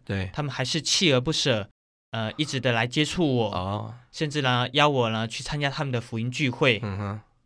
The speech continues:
Speaker 1: 所以这个你后来是怎么样接受主的呢？
Speaker 2: 在这个过程中，呃，他们也常常邀我去聚会。
Speaker 1: 哦。
Speaker 2: 那不过呢，我因为也是随口答应，
Speaker 1: 嗯哼。
Speaker 2: 所以我也常常爽约。
Speaker 1: 嗯哼。
Speaker 2: 那有一次呢，我有一个基督徒的学长，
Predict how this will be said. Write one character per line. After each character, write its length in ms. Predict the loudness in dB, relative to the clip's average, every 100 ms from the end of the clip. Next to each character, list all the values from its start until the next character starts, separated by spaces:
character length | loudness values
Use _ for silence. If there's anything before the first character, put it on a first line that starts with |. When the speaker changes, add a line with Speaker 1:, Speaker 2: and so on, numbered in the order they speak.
| _
Speaker 1:
所 180 | -6 0
以 280 | 2 2 2
这 120 | 0
个 280 | 0 -2 -2
你 400 | -4 -6 -8 -10 _ _
后 220 | -2 0
来 120 | 0
是 120 | -2
怎 120 | -8 -6
么 120 | -4
样 200 | -4 -6 -8
接 160 | -6 -4
受 200 | -4 -6
主 160 | -10
的 100 | -12
呢？ 180 | -12 -14 _ _ _ _ _ _ -2
Speaker 2:
在 140 | 0
这 100 | 2
个 140 | 0
过 180 | 2 0
程 220 | 2 -2
中， 400 | 4 4 2 -6 -6
呃， 340 | -4 -2 -2
他 180 | -4 -2
们 140 | 0 2
也 100 | 0
常 180 | -2
常 160 | -4 -2
邀 160 | 2 4
我 160 | 2 -2
去 260 | -2 -2
聚 180 | 0 -4
会。 380 | 2 2 2 -4 -10
Speaker 1:
哦。 300 | -4 -4 -6 _
Speaker 2:
那 240 | -2 0 -2 _ _ _
不 80 | -8
过 200 | 2 2
呢， 260 | 4 0 0 _
我 140 | -2
因 160 | 0 2
为 100 | 2
也 100 | 2
是 180 | -2 -4
随 200 | 0 -2
口 160 | -2
答 260 | 2 4 4
应， 280 | 2 -2 -4
Speaker 1:
嗯 120 | -4
哼。 140 | -2 0
Speaker 2:
所 140 | 2
以 40 |
我 100 | 4
也 100 | 2
常 200 | 0 -2
常 160 | -4 -4
爽 260 | -4 -6 -2
约。 300 | 6 6 6
Speaker 1:
嗯 160 | -2 -2
哼。 180 | -2 -6 -12 _
Speaker 2:
那 120 | 0
有 160 | 2 0
一 60 |
次 260 | 0 -2 0
呢， 180 | 2 0
我 140 | 0
有 180 | 0 0
一 100 | 0
个 140 | 0 0
基 160 | 0
督 80 | -2
徒 100 | 0
的 140 | -2
学 260 | 0 0 2
长， 260 | 2 2